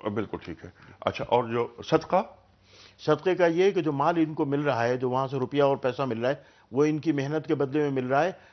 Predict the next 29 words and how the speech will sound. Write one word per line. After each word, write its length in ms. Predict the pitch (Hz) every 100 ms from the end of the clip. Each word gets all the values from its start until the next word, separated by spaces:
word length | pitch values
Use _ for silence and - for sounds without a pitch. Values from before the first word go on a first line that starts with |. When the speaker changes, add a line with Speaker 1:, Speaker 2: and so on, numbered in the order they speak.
| -
Speaker 2:
और 160 | - 143
मुफ्तियों 380 | 135 - 160 165
ने 60 |
उसकी 260 | 165 - 147
इजाज़त 260 | 131 143
उस 300 | 170 151 143
वक्त 140 | 170 165
तक 80 | 165
दी 240 | 127 139
है 80 | 165 170 - 120
जब 140 | 135
तक 140 | 160 139
इसको 260 | - -
मुतबादिल 500 | 151 135 143 139 143
ना 140 | 151 151
मिल 140 | 135
जाए, 160 | 113 110
तो 340 | - - -
ये 100 | 143
सदका 340 | 139 139 - 156
भी 100 | 143
उसमें 220 | - 139
से 60 |
कर 140 | 127 113
सकते 100 | 95
हैं। 80 | 101
Speaker 1:
बिल्कुल 220 | 98 90
ठीक 160 | 87
है। 60 | 78